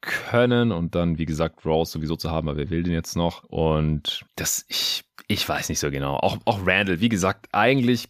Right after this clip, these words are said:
wieder besser als letzte Saison, wenn man sich seine individuellen Stats so anschaut, ist wieder effizienter geworden. Brunson sieht individuell so aus, als würde er seinen Vertrag rechtfertigen. Aber mit Randall auf dem Feld läuft's halt weiterhin nicht gut.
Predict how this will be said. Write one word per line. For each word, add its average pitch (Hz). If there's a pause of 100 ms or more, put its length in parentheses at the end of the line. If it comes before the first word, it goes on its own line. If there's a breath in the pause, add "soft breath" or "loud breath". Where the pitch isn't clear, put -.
wieder 107
besser -
als -
letzte 156
Saison, 131
wenn 107
man 98
sich 95
seine 92
individuellen 90
Stats -
so -
anschaut, 117
ist -
wieder -
effizienter 127
geworden. 107 (120)
Brunson 113 (300)
sieht 113
individuell 107
so 98
aus, 95
als 101
würde 95
er 90
seinen 87
Vertrag - (140)
rechtfertigen. 127 (300)
Aber 92 (140)
mit 90 (100)
Randall 90
auf 87
dem 87
Feld 87
läuft's 85
halt 92 (120)
weiterhin 85
nicht 87
gut. 104